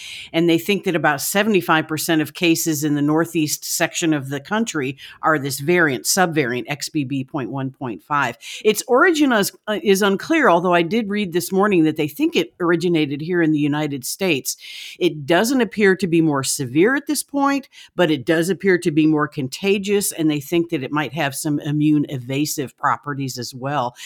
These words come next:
And we're still kind of in a triple-demic in Ohio, although R S V is declining. Numbers are still high, according to D-, Doctor Bruce Vanderhoff with the Ohio Department of Health. Still a risk, he says. The flu got off to a fast early start in the country.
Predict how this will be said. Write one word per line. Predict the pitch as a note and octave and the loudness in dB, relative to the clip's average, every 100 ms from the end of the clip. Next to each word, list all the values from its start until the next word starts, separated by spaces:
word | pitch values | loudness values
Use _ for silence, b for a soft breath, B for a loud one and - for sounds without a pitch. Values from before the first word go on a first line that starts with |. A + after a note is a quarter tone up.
| B B - | B B -2
And | A3 | 2
we're | A3+ | 4
still | A3+ - C4+ | 2 0 0
kind | D4+ C4+ A#3+ | 0 2 2
of | A3+ | 4
in | A3+ | 2
a | F#3+ | 2
triple-demic | - A3 C#4 A#3 A3 E3+ D#3 D3+ | 0 -2 0 2 4 4 2 2
in | D#3 | 2
Ohio, | C#3 C3+ C3+ C#3+ F3+ | 2 2 2 2 2
although | E3 E3 D#3+ D3 | 2 2 2 4
R | E3 E3 | 4 4
S | G3+ - | 2 0
V | F3+ F3+ | 2 2
is | D#3+ F#3 A3+ | 4 2 2
declining. | D4 - F#3 C#3 D3 G#3+ B B C#3+ | -6 -2 0 2 0 -2 B B 0
Numbers | D#3 F3+ D#3+ D#3 | 2 2 0 -2
are | |
still | C#3 - E3+ E3 | -4 0 2 2
high, | F#3+ F#3+ C#3+ | 4 4 4
according | D3 - D#3+ D3 C#3 | -2 -4 -2 -2 -4
to | C3 | -8
D-, | D#3 C#3 | -6 -4
Doctor | - D3+ - | 0 -2 -2
Bruce | B2+ D3+ C3 | -4 -4 -2
Vanderhoff | C3+ D3+ E3+ C3 B2+ C3+ - | -2 0 -2 0 0 -2 -6
with | C3+ | -10
the | C#3+ B2 | -6 -6
Ohio | C3 C#3+ | -2 -2
Department | C#3 C3 D3+ C3 C3+ | -2 -4 -4 -4 -6
of | A#2 - | -6 -2
Health. | D3 C#3+ B B | -2 -2 B B
Still | - - - D#3 | -8 -4 -2 0
a | A3 | 2
risk, | C4+ C4 - | 0 -2 -2
he | E3 | -4
says. | - C3 A#2+ F#3 - B B B B | -2 -4 -2 -4 -6 B B B B
The | F3 | -2
flu | E3+ G3 G3 G#3+ E4 F4 _ _ | 0 4 6 6 2 0 _ _
got | E3+ E3 | 2 4
off | E3 E3 | 4 2
to | E3+ | -2
a | D3 | 0
fast | - D#3+ E3 - | 2 2 0 -2
early | F#3+ F3 E3+ | 0 4 4
start | E3+ E3 D#3 F3 | 2 2 0 0
in | |
the | F3 | -2
country. | F3 F3 F3+ G#3 C4 | 2 0 2 0 -2